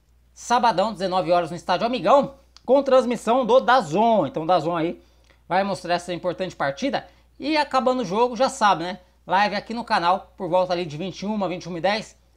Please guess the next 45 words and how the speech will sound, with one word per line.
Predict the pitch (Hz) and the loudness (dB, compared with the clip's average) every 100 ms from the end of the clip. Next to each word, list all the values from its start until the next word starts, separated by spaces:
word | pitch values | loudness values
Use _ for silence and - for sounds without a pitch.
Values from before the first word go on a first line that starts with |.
| _ | _
começa | 226 196 190 202 | -4 -4 -4 -6
a | |
nossa | 185 180 185 | -8 -4 -2
live | 165 160 | 0 -2
aqui | 165 180 | -6 -8
no | 185 | -6
canal. | 220 151 135 | -4 -4 -8
Então, | 208 | -12
se | 196 | -12
você | 247 240 | -10 -8
não | 226 | -6
tá | 233 | -8
inscrito, | 208 226 262 _ _ _ | -8 -10 -10 _ _ _
se | - | -10
inscreva, | 240 - 226 262 269 - - | -10 -2 2 2 0 -8 -6
ative | 165 - 277 | -6 -4 -6
o | |
sininho | - 175 214 247 165 | -4 -4 -4 -4 -8
pra | - 202 | -10 -10
você | 190 220 | -10 -10
poder | - 175 | -6 -4
participar | 190 185 - - 156 151 _ _ - | -2 -4 -4 -2 -2 -2 _ _ -8
das | 170 | -6
nossas | 165 156 185 139 | -6 -4 -4 -2
lives | 156 156 151 - | 0 0 -2 -10
pós-rodada. | - 143 135 151 135 - - - _ _ _ _ _ _ _ _ | -6 -6 -4 -8 -8 -12 -14 -20 _ _ _ _ _ _ _ _
Partindo | - 269 269 269 | 2 2 2 -4
pros | 233 247 | -4 -4
jogos | 214 226 202 | 0 0 -2
de | 220 | -4
domingo, | 214 269 339 151 - _ _ _ - | 0 0 0 -4 -12 _ _ _ -8
no | 208 | -2
domingo, | 269 240 269 269 - | 0 2 0 -4 2
onze | 285 330 | 4 4
da | 240 226 | 4 2
manhã, | 190 247 | 2 -2
logo | 220 262 226 | 2 0 0
cedo, | - 202 254 185 | -6 2 2 2
nós | 156 | -2
já | 185 | 0
vamos | 185 220 | -2 -6
ter | 226 | -2
aí | 208 185 | -2 -2
um | 226 | -4
duelo | 190 175 214 | 0 0 -2